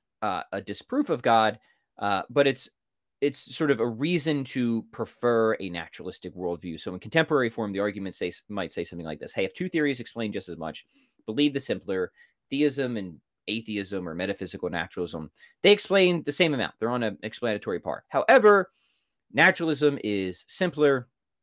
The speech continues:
So let's just go with that," right? That's sometimes how it's presented in contemporary form. So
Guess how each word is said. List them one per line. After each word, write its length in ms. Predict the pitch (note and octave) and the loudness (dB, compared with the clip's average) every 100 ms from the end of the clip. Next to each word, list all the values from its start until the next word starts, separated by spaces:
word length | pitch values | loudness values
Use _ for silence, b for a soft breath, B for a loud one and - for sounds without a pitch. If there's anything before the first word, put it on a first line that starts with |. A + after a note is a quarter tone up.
| _ _ - | _ _ 0
So 420 | C#3 C3 B2 A2+ | 4 6 6 4
let's 240 | A2+ A2+ - | 2 0 0
just 300 | G#2+ - - | -2 -2 -8
go 340 | G2+ F2 F2 - | -4 -4 -4 -6
with 160 | F2+ - | -8 -6
that," 240 | E2 E2 | -12 -12
right? 160 | - E2 | -12 -6
That's 160 | G#2 - | -8 -8
sometimes 320 | G2 G2 F#2 | -10 -10 -8
how 160 | E2+ | -8
it's 80 | D#2+ | -8
presented 480 | - F#2 E2+ D#2+ D#2 | -12 -14 -12 -12 -12
in 120 | D2+ | -14
contemporary 500 | - E2 D2 D2+ B1+ | -16 -10 -10 -8 -10
form. 260 | - D2 G1+ B B B - | -10 -16 -16 B B B 2
So 340 | D3 C#3 - | 6 6 4